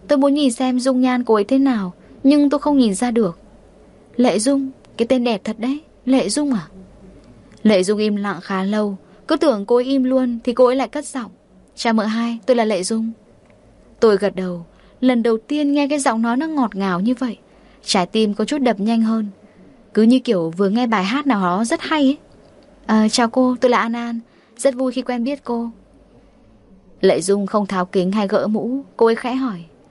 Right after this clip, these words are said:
mợ đi đâu mà hư xe giữa đường, cậu hai không đi cùng mợ à? Tôi cười cười, à, tôi ra chợ huyện mua ít đồ,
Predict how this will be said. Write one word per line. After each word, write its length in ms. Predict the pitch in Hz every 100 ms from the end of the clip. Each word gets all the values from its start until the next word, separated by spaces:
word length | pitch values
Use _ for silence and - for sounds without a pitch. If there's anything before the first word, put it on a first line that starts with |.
| _
mợ 120 | 233
đi 120 | 208 247
đâu 300 | 240 240 233
mà 160 | 220
hư 160 | 214 240
xe 200 | 247 240
giữa 160 | 226
đường, 280 | 220 226 196 196 - -
cậu 100 | -
hai 160 | 220 233
không 140 | 240
đi 80 | 240
cùng 200 | 240 208
mợ 120 | 202
à? 200 | 160 175 165 - _ - _ _ _ _ _ _ -
Tôi 240 | 208 196
cười 180 | 190 190
cười, 340 | - 190 170 160 -
à, 240 | 190 175 175 - - -
tôi 120 | - 233
ra 160 | 233
chợ 200 | 226 247
huyện 260 | 202 214 214
mua 80 | 220
ít 120 | 262
đồ, 340 | 220 208 196